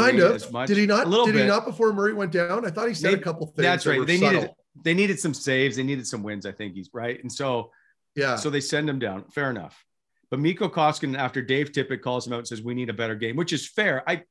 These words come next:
Speaker 2: I think there needs to be more of this, but Koskinen
Speaker 1: Yeah.
Speaker 2: replies.
Speaker 1: So we have
Speaker 2: Go ahead.
Speaker 1: Go ahead. No, no, I was just gonna say before you continue,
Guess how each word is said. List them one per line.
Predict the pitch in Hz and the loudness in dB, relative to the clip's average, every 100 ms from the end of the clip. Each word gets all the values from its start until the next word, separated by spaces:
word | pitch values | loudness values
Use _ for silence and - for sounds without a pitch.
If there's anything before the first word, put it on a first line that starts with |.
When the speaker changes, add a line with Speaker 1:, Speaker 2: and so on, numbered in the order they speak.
| _ _ - | _ _ -2
Speaker 2:
I | 190 | 0
think | 208 170 | 0 0
there | 160 | 0
needs | 156 | 0
to | 147 | 0
be | 123 | -4
more | 123 135 | -2 -2
of | 147 | -2
this, | 180 190 - - | -4 -6 -12 -4
but | 139 123 - _ _ - | -2 -2 -6 _ _ 0
Koskinen | 160 202 233 | 0 2 -2
Speaker 1:
Yeah. | 214 | -2
Speaker 2:
replies. | 170 - 143 117 104 | -2 -4 -2 0 4
Speaker 1:
So | |
we | 180 110 | 6 6
have | 104 160 _ _ _ _ _ _ _ - | 4 -2 _ _ _ _ _ _ _ -6
Speaker 2:
Go | 131 | -4
ahead. | 110 156 - | -4 -8 -8
Speaker 1:
Go | 131 | 0
ahead. | 123 117 - _ _ _ _ - | 0 -2 -16 _ _ _ _ 0
No, | 165 | 4
no, | 202 185 | 6 6
I | |
was | 180 | 6
just | 170 - | 2 2
gonna | 214 | 2
say | - 185 | 4 4
before | 160 175 180 | 4 2 2
you | 190 | 2
continue, | 175 165 165 139 131 | -2 0 2 0 -2